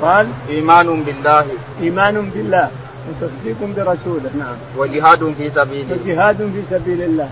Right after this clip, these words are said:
Speaker 1: نعم.
Speaker 2: 'قال: 'قلت: فأي الرقاب أفضل؟
Speaker 1: قال: 'قلت: ف-، فأي الرقاب أفضل؟ الرقاب العبيد إذا ملكتم، أيهم أفضل لأصدق، تصدق به وأعتقه؟ قال: 'أغلاها.
Speaker 2: أغلاها،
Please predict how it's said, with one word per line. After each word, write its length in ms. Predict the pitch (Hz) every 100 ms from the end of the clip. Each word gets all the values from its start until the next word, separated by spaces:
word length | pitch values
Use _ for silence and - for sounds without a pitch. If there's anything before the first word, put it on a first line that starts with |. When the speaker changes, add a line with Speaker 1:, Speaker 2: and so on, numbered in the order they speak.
| 143
Speaker 1:
نعم. 180 | 139 127 123 - 127
Speaker 2:
'قال: 240 | 143 160
'قلت: 360 | 156 180 180 175
فأي 360 | 160 156 165 156
الرقاب 560 | 170 160 147 147 147
أفضل؟ 320 | 139 139 127 131
Speaker 1:
قال: 160 | 185 185 214
'قلت: 300 | 220 220 185
ف-، 260 | 202 - 180
فأي 340 | 214 226 220
الرقاب 460 | 208 202 202 202 202
أفضل؟ 460 | 202 - 185 175 180 - - - 165
الرقاب 440 | 185 196 202 185
العبيد 500 | 180 160 185 214 190
إذا 160 | 190 190
ملكتم، 520 | 196 208 196 - 175 127
أيهم 320 | 226 220 214 202
أفضل 440 | 220 202 180 180 180
لأصدق، 400 | 175 - - 185 180 170 -
تصدق 320 | 175 165 208 - 180
به 80 | 202 - - -
وأعتقه؟ 540 | 180 165 185 202 196 180 - - - 165
قال: 280 | 185 196
'أغلاها. 800 | - 170 170 185 208 175 143 131 127 127
Speaker 2:
أغلاها، 520 | 143 151 160 165 156